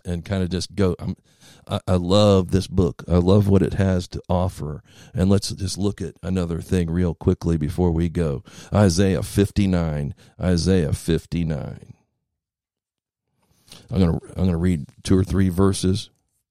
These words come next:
Isaiah fifty-nine, verse seven is where we'll start. "Their feet run to evil, and they make,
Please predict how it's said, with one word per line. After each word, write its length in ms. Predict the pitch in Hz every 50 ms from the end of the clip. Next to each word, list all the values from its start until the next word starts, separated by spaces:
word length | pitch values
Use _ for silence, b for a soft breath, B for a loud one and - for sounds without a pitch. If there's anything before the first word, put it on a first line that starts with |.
| _ _ _ _ _ _ _ _ _ _ _ _ _ -
Isaiah 400 | - 92 92 90 92 95 95 80
fifty-nine, 680 | - - - 98 101 - 110 101 95 92 92 92 92 90
verse 240 | 85 92 95 95 -
seven 440 | - - - 98 92 85 87 85 85
is 140 | 85 87 92
where 180 | 85 85 78
we'll 160 | 85 90 87
start. 400 | - - - 90 90 82 76 - B B B B B B B B
"Their 180 | - 107 110 101
feet 320 | 95 - - 135 143 - -
run 200 | 113 120 113 113 110
to 80 | 113 -
evil, 460 | 104 104 101 98 98 98 98 104 104 -
and 280 | - 92 92 87 82 - -
they 220 | 73 87 98 95 92
make, 400 | 95 104 110 107 - - -